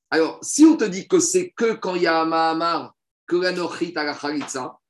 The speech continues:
j'en déduis, s'il n'y a pas eu la Mahamar, la Nochit, elle s'aurait fait Iboum avec Rachel.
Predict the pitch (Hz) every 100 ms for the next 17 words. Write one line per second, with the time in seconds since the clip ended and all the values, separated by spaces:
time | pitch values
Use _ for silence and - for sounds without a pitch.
0 | _ _ 113 190 208 214 175 117 _ -
1 | - 180 175 190 208 190 170 156 151 160
2 | 233 226 - - _ 147 185 190 180 139
3 | 233 277 - 185 170 - - 190 185 -
4 | 190 - 202 156 220 254 - 151 160 165
5 | - 262 185